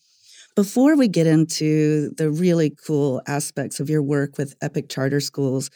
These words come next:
I wanna talk about just what's been going on with you, um, recently. I did see that you, um, have been noted as the number one pizza lover in our community. And,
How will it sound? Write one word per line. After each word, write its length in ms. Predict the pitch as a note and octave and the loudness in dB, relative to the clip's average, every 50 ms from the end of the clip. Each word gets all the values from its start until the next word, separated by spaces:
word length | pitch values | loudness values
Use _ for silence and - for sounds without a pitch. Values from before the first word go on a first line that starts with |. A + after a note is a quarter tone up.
| _ - - - - - - _ - | _ -20 -20 -20 -20 -20 -8 _ 0
I 100 | F3+ F#3+ | 2 2
wanna 340 | F#3+ F#3+ F#3+ G3+ A#3+ D4+ C#4+ | 2 2 4 4 4 4 2
talk 360 | - - G#3 F#3+ G3+ G#3 C4 | 0 -2 -2 -2 -2 -2 -2
about 460 | C4 A3 F#3+ F3+ E3+ D#3+ D#3 D#3 - | -2 -2 0 0 0 0 0 0 -2
just 320 | - - E3 D#3+ - - - | -4 -6 -6 -6 -6 -6 -6
what's 220 | D#3+ C#3 - - | -6 -6 -6 -6
been 160 | - F3 E3+ | -4 -2 -2
going 360 | D#3 F3 F3 F3+ F#3+ G3 F#3+ - - | 0 2 2 2 2 2 0 0 -2
on 380 | E3+ E3+ E3 E3 F3+ G3 G3 E3 | -2 0 0 2 2 2 2 2
with 240 | F3 D#3 - - | 0 -2 -4 -4
you, 520 | D#3+ D#3+ D#3+ D#3+ D#3 D#3 E3+ F3+ G3+ A#3 A#3+ A#3+ _ _ _ _ _ _ | -2 0 0 2 2 2 2 2 2 0 -2 -4 _ _ _ _ _ _
um, 300 | - E3+ E3+ E3 D#3+ D#3+ | -2 0 2 2 2 2
recently. 760 | - D#3+ E3+ E3+ F3 F3 - - F3 - E3+ E3+ E3+ F3+ G3+ - | 0 2 2 0 0 -2 -2 -4 -4 -2 0 2 2 2 2 2
I 160 | E3+ E3+ F3 E3+ | 2 2 2 2
did 280 | D#3+ F3+ F3+ F#3+ F#3+ | 2 2 2 0 0
see 500 | - - - - F3 D#3+ D#3+ F3 G3+ G#3 | -2 -6 -4 -2 0 2 4 4 4 4
that 500 | F3+ F3 - E3+ E3 D#3+ D#3+ D#3 - - - _ _ _ _ _ - - - | 2 0 0 0 0 0 0 -2 -4 -6 -12 _ _ _ _ _ -20 -12 -4
you, 540 | F3 G3 A#3 A3+ F3+ D#3+ D#3+ D#3+ F3+ G3+ - - - | 0 2 4 4 4 4 4 4 2 0 -2 -6 -10
um, 420 | - E2+ F2+ D3 D#3 D#3 C#3 - _ - | -12 -10 -8 -6 -4 -4 -6 -6 _ -8
have 320 | C#3+ E3 F3+ F3 E3 - - | -4 -2 -2 -2 -2 -2 0
been 200 | F#3 E3+ E3+ E3 | 2 4 4 4
noted 380 | E3 E3 D#3+ D#3+ E3+ E3+ E3 - | 4 4 4 2 2 0 0 -2
as 180 | D#3 D#3 D#3 D3+ | -2 -2 -2 -2
the 160 | - E3 D#3 C#3+ | -2 -4 -2 0
number 480 | E3 E3 D#3+ E3 F3+ A3 G#3+ G#3 F3+ | 2 2 2 4 4 4 4 4 2
one 300 | D#3 C#3 D3 C#3+ C#3+ C#3+ | 0 0 0 0 0 -2
pizza 380 | C#3 - - D#3 C3+ - - C#3+ | -2 -4 -6 -8 -8 -6 -6 -6
lover 400 | C3+ C3+ C3 C3 C#3 D3 D#3+ F3+ | -4 -4 -6 -4 -4 -4 -4 -2
in 160 | - E3 D#3 | 0 0 2
our 100 | D#3 D#3+ | 2 0
community. 640 | D#3+ - - E3+ D#3 D#3+ D#3 E3 D#3+ D#3+ E3+ F#3+ A#3+ | -2 -4 -2 0 2 2 2 2 2 2 0 0 2
And, 260 | B3+ F3+ D#3 D3 | 2 2 2 2